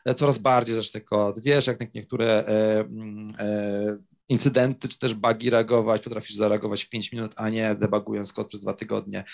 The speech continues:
Tutaj już to doświadczenie się nabierało, prawda? Ale, e, przez to, że tak paręnaście lat temu jednak, e, no, inaczej się zdobywało wiedzę. To były stricte jakieś kursy, książki się czytało.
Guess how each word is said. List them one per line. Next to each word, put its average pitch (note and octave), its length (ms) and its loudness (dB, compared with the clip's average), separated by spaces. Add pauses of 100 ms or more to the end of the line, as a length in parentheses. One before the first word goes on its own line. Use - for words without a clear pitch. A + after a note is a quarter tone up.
(260)
Tutaj G3 280 4
już C#3+ 200 0
to B2 120 0
doświadczenie A2 520 -2
się G2+ 120 -4
nabierało, F2 540 -8
prawda? G3+ 300 -8 (460)
Ale, G#3+ 420 4 (920)
e, C3 420 4
przez F#3 240 2
to, G#3 120 2
że E3 80 2
tak - 280 -8
paręnaście B2+ 760 0
lat A2+ 160 0
temu A#2 300 0
jednak, A2+ 440 -2
e, A2 260 4
no, A2+ 180 -8
inaczej C3+ 460 2
się A2+ 100 -6
zdobywało G2 440 -4
wiedzę. E2+ 320 -8 (140)
To A2+ 100 -6
były G#2+ 320 2
stricte G2 520 -4
jakieś F2 260 -6
kursy, F#2 720 0
książki E2+ 480 -10
się - 160 -8
czytało. D#2 640 -6